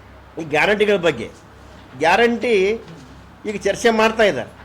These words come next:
ಕಾಂಗ್ರೆಸ್ ಪಕ್ಷದ ಅಧ್ಯಕ್ಷನೇ ನಿನ್ನೆ ಮಾತಾಡಿದರು, "ಇಲ್ಲ ಇವತ್ತು ನಾವು ಗ್ಯಾರಂಟಿಗಳನ್ನ ಬಂದ್ ಮಾಡೋದು ಚಲೋ ಅಧ್ಯಕ್ಷ" ಅಂತ. ನಾನು ನಿಮಗೆ ಪ್ರಶ್ನೆ ಮಾಡ್ತೀನಿ,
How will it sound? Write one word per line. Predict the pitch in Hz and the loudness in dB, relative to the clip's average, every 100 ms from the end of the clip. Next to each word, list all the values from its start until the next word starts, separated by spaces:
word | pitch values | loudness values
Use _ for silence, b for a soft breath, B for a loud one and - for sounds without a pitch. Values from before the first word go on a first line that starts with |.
| - | -14
ಕಾಂಗ್ರೆಸ್ | - 170 196 202 | -8 -4 -4 -4
ಪಕ್ಷದ | 208 202 196 | -6 -4 -2
ಅಧ್ಯಕ್ಷನೇ | 156 165 202 214 208 196 | 0 -2 -4 -2 0 0
ನಿನ್ನೆ | 175 180 190 | -2 -2 -2
ಮಾತಾಡಿದರು, | 170 165 175 160 113 95 - - - - - - - - - | -2 0 0 -2 -4 -10 -18 -20 -20 -20 -20 -20 -20 -20 -8
"ಇಲ್ಲ | 170 196 208 202 190 165 151 - - - - | -4 0 4 4 4 0 -4 -18 -20 -20 -6
ಇವತ್ತು | 180 190 - 190 180 165 151 - - - - - - - - - 170 | -2 -2 0 2 2 2 -2 -8 -20 -20 -20 -20 -20 -20 -20 -10 -2
ನಾವು | 180 185 | 2 2
ಗ್ಯಾರಂಟಿಗಳನ್ನ | 160 185 208 202 202 | 2 2 2 2 2
ಬಂದ್ | 170 190 | 2 0
ಮಾಡೋದು | 190 185 185 | 2 -2 -2
ಚಲೋ | 175 170 | 0 0
ಅಧ್ಯಕ್ಷ" | 147 139 - | 0 -6 -8
ಅಂತ. | 101 - - - - - - 127 | -14 -14 -20 -20 -20 -20 -18 -4
ನಾನು | 190 | 0
ನಿಮಗೆ | 240 240 | 4 2
ಪ್ರಶ್ನೆ | 233 190 202 220 | 2 -4 2 2
ಮಾಡ್ತೀನಿ, | 202 180 151 123 | 2 -2 -4 -8